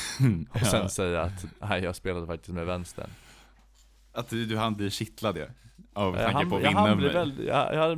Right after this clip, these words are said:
Speaker 2: han blir väldigt kittlad och, och, och stolt över mig själv. Tänkte att,
Speaker 1: Nitton nitton!
Speaker 2: ja, nu, nu vill D N skriva om mig här. Men, eh, nej,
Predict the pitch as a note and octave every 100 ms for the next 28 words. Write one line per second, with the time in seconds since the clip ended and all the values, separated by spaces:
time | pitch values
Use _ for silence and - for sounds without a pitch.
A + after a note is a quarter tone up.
0 | D#3 D3 D3 D3 D3 C3+ - C3+ - -
1 | G#2+ G2+ G2 - - - F#2+ - A#2 G#2+
2 | - E2 - B4+ D5 C#5 - - - -
3 | - - _ - G3+ G3 G#3+ A3+ B3 A#3
4 | D4 B3+ F#3 E3+ - - - - - G2+
5 | G#2 A2+ A2+ - D5 D#5 B2+ A2+ A2+ -
6 | - A#2 A#2 A#2+ B2 A2+ A2+ G#2+ - F#2+
7 | G2 G#2 E2+ - - - - - - -
8 | - F#2+ F#2+ F2+ G2 F#2+ F#2 - - A#2
9 | D3+